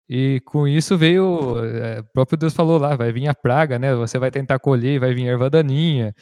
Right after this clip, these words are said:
Agora você, você tinha vida,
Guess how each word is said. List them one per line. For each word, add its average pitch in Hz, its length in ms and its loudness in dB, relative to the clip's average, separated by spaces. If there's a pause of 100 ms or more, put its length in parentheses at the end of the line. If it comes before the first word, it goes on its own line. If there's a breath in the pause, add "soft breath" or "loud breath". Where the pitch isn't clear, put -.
(380 soft breath)
Agora 120 440 0
você, 127 760 -2
você 120 220 -4
tinha 131 320 -4
vida, 123 240 -2